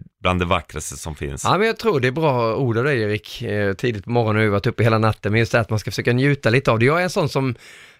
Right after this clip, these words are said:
Speaker 2: jag vill vidare nästan direkt. Att, eh, jaga nytt nu när vi har spelat in den här podcasten. "Va, ska vi inte göra någonting nu förrän i augusti?" Då kan jag stå och stampa efter några dagar
Speaker 1: Ja, men
Speaker 2: här,
Speaker 1: vi
Speaker 2: men
Speaker 1: har
Speaker 2: det
Speaker 1: ju,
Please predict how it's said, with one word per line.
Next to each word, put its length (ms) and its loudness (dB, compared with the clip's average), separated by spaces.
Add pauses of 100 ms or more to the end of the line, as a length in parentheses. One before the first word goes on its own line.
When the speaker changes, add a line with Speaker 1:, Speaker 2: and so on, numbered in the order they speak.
Speaker 2:
jag 140 2
vill 140 2
vidare 460 2
nästan 300 0
direkt. 540 0 (220)
Att, 280 -6
eh, 80 0 (300)
jaga 240 2
nytt 220 0
nu 80 -2
när 80 2
vi 40 4
har 40 2
spelat 220 -2
in 100 2
den 80 0
här 120 2
podcasten. 580 -2
"Va, 200 2
ska 180 -2
vi 40 2
inte 140 0
göra 120 2
någonting 260 0
nu 100 2
förrän 180 0
i 40 4
augusti?" 580 2 (540)
Då 80 0
kan 120 2
jag 80 4
stå 100 -2
och 40 0
stampa 420 2
efter 200 -2
några 220 4
dagar 320 2
Speaker 1:
Ja, 60 2
men 40 2
Speaker 2:
här, 80 2
Speaker 1:
vi 60 2
Speaker 2:
men 80 2
Speaker 1:
har 60 2
Speaker 2:
det 60 0
Speaker 1:
ju, 100 -2